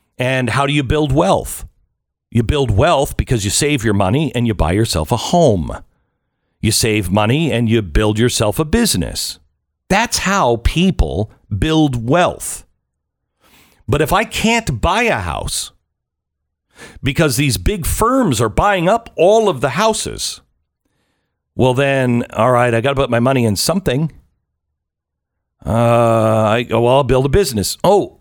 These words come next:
oh, no, no, no, no. Should you build a business right now?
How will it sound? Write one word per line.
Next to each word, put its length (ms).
oh, 140
no, 160
no, 300
no, 480
no. 420
Should 360
you 40
build 280
a 60
business 460
right 220
now? 380